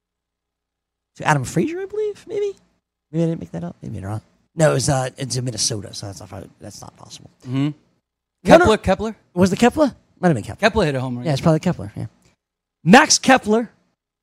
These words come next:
Speaker 1: hits a home run. But other than that, Eflin's been fantastic. Fourteen
Speaker 2: Yeah.
Speaker 1: strikeouts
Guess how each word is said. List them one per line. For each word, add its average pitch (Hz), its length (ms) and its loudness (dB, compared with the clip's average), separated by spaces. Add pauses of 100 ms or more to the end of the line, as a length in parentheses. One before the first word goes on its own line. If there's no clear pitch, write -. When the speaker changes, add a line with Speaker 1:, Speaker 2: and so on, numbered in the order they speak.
Speaker 1:
hits 160 140 -6
a 170 40 4
home 170 220 2
run. 135 160 -4 (1040)
But 196 80 6
other 349 160 8
than 381 80 2
that, 392 300 2 (100)
Eflin's 262 280 0
been 226 140 2
fantastic. 202 560 -4
Fourteen 254 360 -2
Speaker 2:
Yeah. 240 60 -4
Speaker 1:
strikeouts 226 600 -2